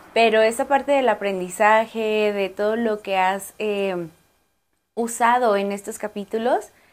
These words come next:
como catarsis para, pues, sanar y que otras personas que se sientan al igual que tú estén. Pues yo sé que también concursaste en el Festival de Cine de Málaga.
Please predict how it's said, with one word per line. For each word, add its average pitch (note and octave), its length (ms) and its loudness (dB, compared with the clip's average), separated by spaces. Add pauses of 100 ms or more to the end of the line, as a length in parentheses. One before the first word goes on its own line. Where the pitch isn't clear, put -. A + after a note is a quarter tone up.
(260)
como G3+ 960 0
catarsis G#3+ 840 0
para, F3 840 -2
pues, F#3+ 180 -6
sanar F#3+ 640 -2
y E3+ 340 -10
que F3 200 -2
otras F3+ 240 -6
personas G3 480 -10
que F#3+ 280 -8
se F3 80 -14
sientan G3 340 -8
al G#3 120 -4
igual F3+ 260 -4
que F#3+ 100 -10
tú F#3+ 240 -4
estén. G3+ 500 -4 (1000)
Pues B3 220 4
yo C4 100 0
sé F4+ 120 -4
que F4+ 80 -4
también A3+ 320 -4
concursaste G#3 840 -2
en G3+ 120 -4
el F3+ 120 -6
Festival F3+ 720 -4
de G3 500 -4
Cine F#3+ 260 -8
de F#3+ 120 -6
Málaga. D#3 520 -6